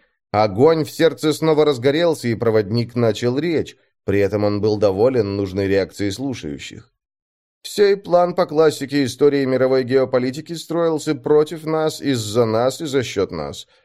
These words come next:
Его цель построить другой, новый Хириат. Но уже не в Средней Азии, с распиаренной историей столицы, как было в первой версии Великого Хириата двадцать первого века со столицей в Самарканде, тень которого начала расти.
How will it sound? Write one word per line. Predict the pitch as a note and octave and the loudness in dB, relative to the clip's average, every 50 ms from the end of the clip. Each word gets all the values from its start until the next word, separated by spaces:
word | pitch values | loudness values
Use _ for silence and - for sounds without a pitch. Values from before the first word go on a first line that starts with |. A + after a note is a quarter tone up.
| _ _ _ _ - - | _ _ _ _ -6 -2
Его | E3 F#3 F3 F3+ E3+ | 0 2 2 2 2
цель | F3 - F3+ F3 E3+ | 2 0 -2 -2 0
построить | - E3+ E3 D#3 - - D#3 E3 E3 E3 D3+ A#2+ A#2+ | 0 0 0 0 0 -2 0 2 2 2 0 -2 -2
другой, | B2 D3 D#3 C#3+ B2 A2 F#2 E2+ D#2 - - _ - | -2 -2 -2 0 2 0 0 0 0 -6 -10 _ -10
новый | - D3 D#3+ E3 E3 D#3 C#3 C3+ C3+ A#2 | -6 0 2 2 4 4 2 2 0 -2
Хириат. | - - A#2 G#2 G2 F2 D#2+ D2 C#2+ - _ _ _ - | -4 -4 -2 0 0 0 0 -2 -4 -8 _ _ _ -2
Но | F#3+ G3+ F#3 C#3 | 0 2 2 2
уже | G#3 G3+ D3+ E3+ G3 F#3 | 0 0 2 0 0 2
не | F#3 F#3+ F3+ | 2 0 -2
в | D#3 | -4
Средней | - F#3 F3 F#3+ F#3 F3+ D#3+ C3+ D3 D3 C#3+ C#3 | -4 -2 0 2 2 2 2 0 2 2 2 2
Азии, | - - C#3 D3 D#3 D#3+ E3 D#3 E3 F#3 F#3 F#3 F3+ E3+ | 2 2 2 4 4 2 0 -2 -6 -6 -4 -4 -6 -6
с | - - | -6 -4
распиаренной | D3 C#3+ D#3 C#3 - - D3 C#3+ C#3+ C3+ B2+ B2+ A#2+ A#2+ A#2+ A#2 A2+ A2+ | 0 2 2 2 2 2 4 6 6 6 4 2 0 0 0 0 0 0
историей | G#2+ G2 - - B2 A#2+ A2 A2 A2 G#2+ | -4 -6 -4 -2 0 0 2 0 0 -2
столицы, | G#2 - - A2 G#2 G#2+ A#2 C3 C3 - - - A2+ A2 | -2 0 0 0 2 2 -2 -4 -6 -8 -6 -4 -4 -4
как | - - A2+ G2+ F#2+ F#2 | 0 0 -2 -2 -2 -4
было | G2+ A2 A2 G#2+ G#2+ F#2+ | -4 -2 2 2 0 0
в | - - | 0 -4
первой | - G#2 G#2+ G#2 G2+ G2+ G2+ G2 | 0 2 2 2 2 0 -2 -2
версии | G2 G#2+ G#2 F#2+ F#2 - G#2+ | 0 0 0 -2 -2 -6 -4
Великого | A2 G#2 G#2+ G#2+ G#2+ G2 - G#2+ G#2 G#2 | -4 -2 -2 -2 -2 -2 -2 0 0 -2
Хириата | G2 - G#2+ G2 G#2 A2 A2+ A2+ G2+ A2 G#2+ | -2 -2 0 2 4 4 4 2 2 -2 -4
двадцать | F#2 G2 G#2+ G#2 G2 - G2 F#2 - | 0 2 0 0 0 -2 -10 -10 -2
первого | - A2+ G#2 G2+ G2+ G2+ G2+ G#2 | 0 2 2 2 2 0 0 0
века | G2+ G2 G#2 G#2+ G#2 - D3 D3+ | 0 2 0 0 0 -2 -4 -6
со | - - C#3+ | -4 -4 -6
столицей | B2 A#2+ A#2 G#2+ G#2 G#2 G2 - - G2+ G#2 | -4 -2 -2 -2 -2 -2 -6 -6 -4 -4 -4
в | F#2+ - | -4 -2
Самарканде, | - G#2 G2+ G#2 G2+ G2 F#2+ - A2 A#2 B2 C#3 D#3 D#3 D3+ E3 D#3 | 0 0 0 0 0 -2 -2 0 0 0 2 0 -2 -6 -6 -8 -8
тень | D#3 - - D#3 D3 C#3 A#2+ | -8 -4 -2 -2 -2 -2 -2
которого | - - - - B2 A2 G#2 G#2 G#2 | -2 -4 0 0 0 0 2 0 0
начала | G#2 G2+ F#2+ - F#2+ F#2 F#2 F2 | -2 -2 -4 -4 -2 0 0 0
расти. | E2+ E2+ D#2+ - - - - D2 D2 - - | 0 -4 -6 -10 -14 -16 -12 -12 -12 -12 -12